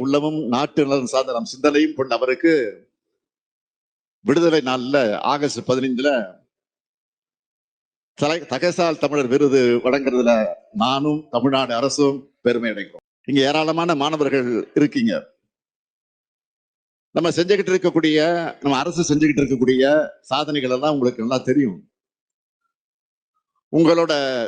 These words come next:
திறன் மேம்பாட்டுக்கு துணை நின்று இன்னைக்கு பல்வேறு உயர்ந்த பொறுப்புகள்ல நம்ம தமிழ்நாட்டு மாணவர்கள் உட்கார அடித்தளமாக இருக்கக்கூடிய திட்டம்தான் நான் முதல்வன் திட்டம். கல்விக்கு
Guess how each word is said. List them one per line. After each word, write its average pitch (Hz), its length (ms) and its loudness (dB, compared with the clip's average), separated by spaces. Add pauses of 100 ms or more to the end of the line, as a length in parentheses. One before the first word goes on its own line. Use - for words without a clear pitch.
(200)
திறன் 180 320 2
மேம்பாட்டுக்கு 160 640 0 (240)
துணை 147 260 0
நின்று 147 340 2 (2250)
இன்னைக்கு 170 280 2
பல்வேறு 208 540 2
உயர்ந்த 190 300 0
பொறுப்புகள்ல 160 640 0 (300)
நம்ம 147 180 -2
தமிழ்நாட்டு 160 480 -2
மாணவர்கள் 143 480 2
உட்கார 143 340 0
அடித்தளமாக 160 680 -2
இருக்கக்கூடிய 139 460 2 (160)
திட்டம்தான் 139 520 -2 (240)
நான் 143 240 2 (200)
முதல்வன் 127 480 0
திட்டம். 98 300 -6 (2500)
கல்விக்கு 202 520 2